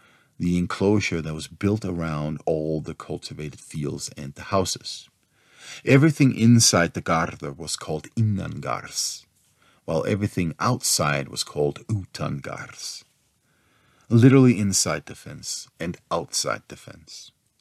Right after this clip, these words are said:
In the legal system, if someone was accused of committing a crime, it had important implications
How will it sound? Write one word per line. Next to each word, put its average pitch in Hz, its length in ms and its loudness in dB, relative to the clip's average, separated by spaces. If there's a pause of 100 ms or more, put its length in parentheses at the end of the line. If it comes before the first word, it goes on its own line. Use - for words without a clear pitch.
(420)
In 143 140 10
the 156 60 10
legal 175 320 8
system, 113 480 4
if 92 280 -4
someone 104 480 4
was 82 140 -6
accused 87 500 -10
of - 140 -18
committing 76 440 -12
a 73 40 -14
crime, 73 560 -10 (400)
it 120 120 6
had 123 180 6
important 120 640 2
implications 78 880 -10